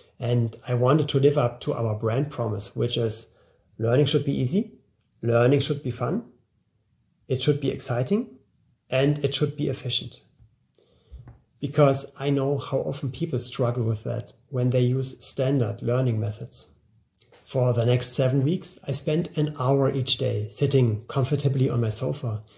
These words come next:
using the seventeen minute languages dot com system, listening to the super learning music while I was learning. And of course, I applied the spaced repetition system and all the built-in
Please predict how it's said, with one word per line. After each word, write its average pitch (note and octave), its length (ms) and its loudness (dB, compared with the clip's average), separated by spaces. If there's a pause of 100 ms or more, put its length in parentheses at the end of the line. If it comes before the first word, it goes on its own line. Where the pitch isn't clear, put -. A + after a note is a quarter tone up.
(160)
using C3 360 4
the G#2+ 260 2
seventeen B2 520 2
minute A#2+ 240 0
languages D#3 420 -2
dot C#3+ 140 -2
com C3 180 -6
system, D#3+ 520 -2 (380)
listening B2+ 420 4
to C3+ 100 -2
the A2 300 2
super D#3 340 0
learning C3+ 320 0
music C3+ 440 2
while A2+ 200 -4
I A2 80 -6
was A2+ 220 0
learning. A2+ 420 -6 (640)
And B2+ 520 2
of C3+ 180 0
course, B2 440 2
I C3 80 -2
applied C#3+ 640 -2
the D3+ 120 0
spaced - 480 2
repetition D3 480 0
system B2+ 460 2
and C3+ 200 -4 (120)
all D3+ 260 4
the C3 100 2
built-in B2+ 600 0